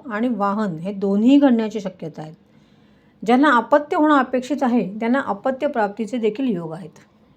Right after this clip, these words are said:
नोकरीमध्ये अत्यंत सकारात्मक बदल होतील. मोठा प्रोजेक्ट, प्रमोशन किंवा नोकरीमध्ये बदल म्हणजे मोठ्या कुठल्या तरी कंपनीची ऑफर येईल. सरकारी नोकरीसाठी जर तुम्ही अर्ज केला असला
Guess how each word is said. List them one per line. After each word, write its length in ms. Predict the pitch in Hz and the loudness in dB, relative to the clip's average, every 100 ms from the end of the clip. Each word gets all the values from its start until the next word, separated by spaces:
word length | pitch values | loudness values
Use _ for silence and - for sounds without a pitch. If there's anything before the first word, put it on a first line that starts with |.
| - _ - - - - | -20 _ -20 -20 -20 -2
नोकरीमध्ये 1000 | 254 262 302 349 339 254 381 285 285 - _ | 0 2 -2 -4 -2 0 0 0 -4 -14 _
अत्यंत 560 | 233 233 - 330 320 320 | -8 -8 -6 -4 -2 -2
सकारात्मक 600 | 302 294 269 262 262 247 | -4 2 4 4 0 -4
बदल 280 | 202 190 | -2 -2
होतील. 320 | 175 160 - 185 - _ _ _ _ _ | -6 -8 -12 -16 -20 _ _ _ _ _
मोठा 340 | 226 240 240 285 | 0 0 2 0
प्रोजेक्ट, 920 | 294 233 226 240 214 - - _ _ | 4 4 6 6 6 4 -10 _ _
प्रमोशन 720 | 226 233 247 240 202 185 185 190 _ _ - | 2 6 4 4 -2 -4 -8 -14 _ _ -2
किंवा 340 | 277 285 254 294 | 2 4 2 -2
नोकरीमध्ये 680 | 277 226 214 247 285 285 294 | -2 0 0 2 4 4 4
बदल 440 | 262 233 233 254 190 | 2 2 2 2 2
म्हणजे 200 | 196 226 | -2 -2
मोठ्या 420 | 214 202 - 269 | -2 -4 -2 -2
कुठल्या 340 | 269 226 247 | 0 0 0
तरी 120 | 247 | 0
कंपनीची 560 | 247 208 196 220 214 233 | -2 -4 -4 -4 -2 -2
ऑफर 340 | 208 165 - 180 | -2 -2 -4 -4
येईल. 200 | 156 151 - _ _ _ _ _ - | -4 -10 -14 _ _ _ _ _ 2
सरकारी 340 | 247 233 285 | 2 6 6
नोकरीसाठी 800 | 302 277 247 277 254 254 285 220 | 8 6 6 4 4 4 2 2
जर 160 | 208 247 | 0 0
तुम्ही 220 | 254 269 | 4 4
अर्ज 260 | 247 190 220 233 | 4 2 0 0
केला 220 | 240 233 | 2 2
असला 380 | 208 - 220 | 0 -2 -2